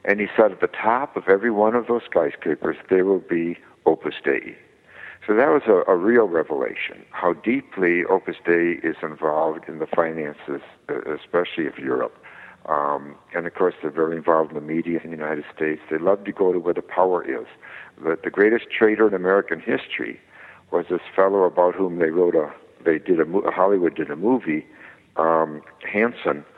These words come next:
who is in jail now, but he, he, uh, revealed more secrets and got more of our spies murdered than anyone in history. And he was Opus Dei, a daily communicant and an Opus Dei member at the F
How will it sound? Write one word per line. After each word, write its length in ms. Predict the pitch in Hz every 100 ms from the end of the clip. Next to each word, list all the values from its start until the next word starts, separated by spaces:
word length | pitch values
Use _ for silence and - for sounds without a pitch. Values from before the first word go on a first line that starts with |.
| - -
who 140 | 90
is 60 | 87
in 260 | 85 80 73
jail 340 | - 107 135 110
now, 220 | 85 80
but 160 | 80 78
he, 260 | 104 120 -
he, 440 | - 107 117 123 - - - _ -
uh, 380 | 82 73 67 - -
revealed 480 | 87 82 90 87 85
more 220 | 92 107 -
secrets 440 | 117 - 95 - - - - -
and 140 | - 85
got 240 | 90 -
more 280 | 87 98 110
of 140 | 104
our 200 | 95 95
spies 440 | 92 - 95 95 95 -
murdered 500 | 98 123 92 71 - -
than 120 | 82
anyone 460 | 92 101 104 101 95
in 120 | 90
history. 560 | 107 - - - 78 - - - -
And 120 | -
he 140 | 98 110
was 180 | 98 92
Opus 260 | 90 87 -
Dei, 220 | - 65 50 -
a 80 | 80
daily 360 | 82 85 90 95
communicant 640 | - 87 85 78 80 73 - - - _ 78
and 80 |
an 80 | 76
Opus 280 | 78 78 78 -
Dei 180 | 78 76
member 380 | 76 73 71 71
at 80 |
the 160 | -
F 80 | 78